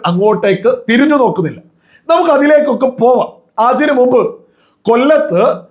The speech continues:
ശാസ്താംകോട്ട മുതുവിലക്കാട് ക്ഷേത്രമുറ്റത്ത് ഒരു പറ്റം രാജ്യസ്നേഹികളായിട്ടുള്ള യുവാക്കള് തിരുവോണ ദിനത്തിലൊരു പൂക്കളം ഒരുക്കി. അതിൽ ഓപ്പറേഷൻ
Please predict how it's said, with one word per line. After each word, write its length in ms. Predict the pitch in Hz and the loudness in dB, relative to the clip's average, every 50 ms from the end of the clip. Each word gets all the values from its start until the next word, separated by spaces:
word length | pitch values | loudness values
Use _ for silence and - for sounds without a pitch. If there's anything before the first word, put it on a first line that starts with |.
| _ _ _ _ _ _ - - | _ _ _ _ _ _ -6 -2
ശാസ്താംകോട്ട 920 | 226 226 240 269 269 269 - 302 285 294 294 262 233 247 233 185 - - 180 208 220 - - - _ - 185 | 0 0 2 0 0 -2 -2 0 0 0 0 0 0 0 0 0 0 0 0 0 0 -2 -6 -14 _ -4 -2
മുതുവിലക്കാട് 880 | 226 247 - 285 302 302 320 339 320 302 302 - 285 277 269 269 262 - - - - _ - - | 0 2 2 2 2 2 2 2 2 0 0 0 0 0 2 2 0 0 -4 -8 -20 _ -14 -4
ക്ഷേത്രമുറ്റത്ത് 920 | - 240 247 269 262 - - 302 302 302 254 202 - 233 208 170 180 147 127 - - _ _ _ _ _ _ _ - 190 226 | 0 2 2 2 2 2 0 0 0 2 0 -2 -2 -2 -4 -2 -4 -8 -8 -10 -14 _ _ _ _ _ _ _ 0 2 2
ഒരു 160 | 254 285 311 311 | 2 2 2 2
പറ്റം 320 | 311 294 294 294 285 277 285 269 233 220 | 2 0 0 0 0 0 0 0 0 2
രാജ്യസ്നേഹികളായിട്ടുള്ള 1300 | 220 247 285 262 247 294 359 302 - - 302 294 269 - 294 269 269 269 262 262 254 240 247 240 240 214 202 | 2 2 0 -2 -2 -2 -2 -2 -2 0 2 2 2 2 2 2 2 2 2 2 0 0 0 0 0 0 0
യുവാക്കള് 540 | 196 202 226 233 247 240 - 247 220 180 165 165 - - _ _ _ _ _ _ _ _ - | 0 2 2 2 2 0 -2 -2 -2 -2 -2 -4 -8 -18 _ _ _ _ _ _ _ _ -2
തിരുവോണ 460 | 240 254 262 277 302 302 311 311 311 311 - 254 | 0 2 2 4 4 4 4 4 4 2 0 0
ദിനത്തിലൊരു 480 | 262 262 247 247 254 233 226 214 208 202 - - - 160 | 2 0 0 0 2 2 2 2 2 0 -2 -8 -8 -2
പൂക്കളം 540 | 175 196 214 190 - - 247 254 247 240 226 196 | -2 0 0 -2 -2 0 0 2 2 0 0 0
ഒരുക്കി. 300 | 196 202 185 - 160 123 _ _ _ _ _ _ _ _ _ - 180 | 0 -2 -2 -6 -10 -16 _ _ _ _ _ _ _ _ _ -4 -2
അതിൽ 240 | 208 220 247 269 277 277 269 - - 214 240 | 0 2 2 0 0 -2 -4 -4 0 2 2
ഓപ്പറേഷൻ 600 | 269 262 262 - 277 269 269 262 262 - 262 254 | 2 0 0 0 0 0 2 0 0 0 -2 -2